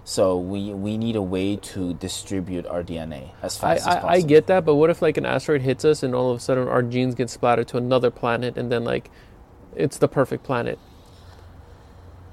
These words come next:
Speaker 1: I mean,
Speaker 2: I'm just, I
Speaker 1: we'll
Speaker 2: just
Speaker 1: still
Speaker 2: wanna
Speaker 1: have to evolve, because
Speaker 2: I
Speaker 1: it's not like we'll,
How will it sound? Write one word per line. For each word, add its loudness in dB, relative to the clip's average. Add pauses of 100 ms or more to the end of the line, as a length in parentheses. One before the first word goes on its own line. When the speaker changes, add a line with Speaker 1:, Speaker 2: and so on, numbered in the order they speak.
(220)
Speaker 1:
I -6
mean, -4 (520)
Speaker 2:
I'm 6
just, 4
I 8
Speaker 1:
we'll 6
Speaker 2:
just 4
Speaker 1:
still 8
Speaker 2:
wanna 6
Speaker 1:
have 4
to 2
evolve, -2
because 2
Speaker 2:
I -6
Speaker 1:
it's -8
not -4
like -6
we'll, -6